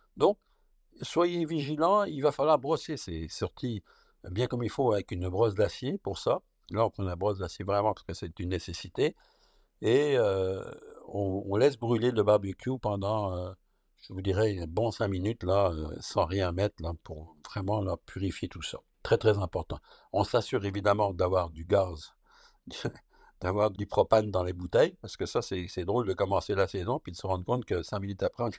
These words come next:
plus de propane. Ça fait dur pour les invités ou la famille, là, quand vous commencez un barbecue, là. Et ça, euh, il faut vraiment encore là, euh, s'assurer de,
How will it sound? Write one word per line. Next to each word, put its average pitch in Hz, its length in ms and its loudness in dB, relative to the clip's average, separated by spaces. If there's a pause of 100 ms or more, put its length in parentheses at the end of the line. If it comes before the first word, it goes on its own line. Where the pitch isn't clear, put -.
plus 135 140 0
de 120 60 -14
propane. 156 520 2 (540)
Ça - 240 -2
fait 202 160 0
dur 104 160 0
pour 110 100 -4
les 120 140 -4
invités 131 380 -6
ou 151 200 -4
la 135 120 4
famille, 151 320 -2
là, 151 120 -2
quand 139 160 -2
vous 127 60 -8
commencez 135 400 0
un 131 80 2
barbecue, 127 500 2
là. 160 160 -6 (580)
Et 117 200 0
ça, 180 320 2
euh, 110 380 2 (320)
il 117 160 -6
faut 165 200 0
vraiment 120 340 2
encore 113 280 0
là, 127 300 2
euh, - 40 -4 (480)
s'assurer 123 600 0
de, 98 300 0